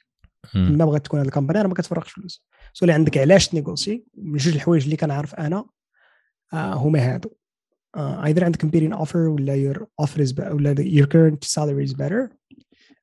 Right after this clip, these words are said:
Speaker 2: آه، تقدر تخدمو باش تنيغوسي. آه، سينو، آم، I re-، لا،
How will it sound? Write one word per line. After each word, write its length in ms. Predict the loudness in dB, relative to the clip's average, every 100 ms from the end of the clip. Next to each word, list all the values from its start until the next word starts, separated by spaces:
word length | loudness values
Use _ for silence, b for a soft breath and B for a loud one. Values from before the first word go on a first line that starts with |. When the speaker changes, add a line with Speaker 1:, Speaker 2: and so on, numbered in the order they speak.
| -8
Speaker 2:
آه، 280 | -2 0 0
تقدر 280 | -4 -4 -4
تخدمو 340 | -2 -2 -2
باش 160 | -4 -6
تنيغوسي. 520 | -8 -10 -10 -12 -20 _ _ _
آه، 180 | -10 -8
سينو، 500 | -4 0 2 2 0
آم، 400 | -2 -8 -12 -14
I 280 | -10 -10 -10
re-، 200 | -12 -4
لا، 540 | 2 4 4 2 0